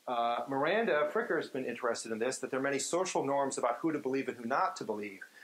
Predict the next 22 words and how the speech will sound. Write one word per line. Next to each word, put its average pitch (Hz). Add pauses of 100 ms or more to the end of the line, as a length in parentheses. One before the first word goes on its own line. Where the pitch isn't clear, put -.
(160)
And 123
she 165
thinks 156
this 151
means 143
people 151
get -
discounted. 180
There's 113
a, 120
a -
kind 127
of -
injustice 196 (300)
that 123
people 135
are 123
not 123
given 120
their 113
due 123
respect 127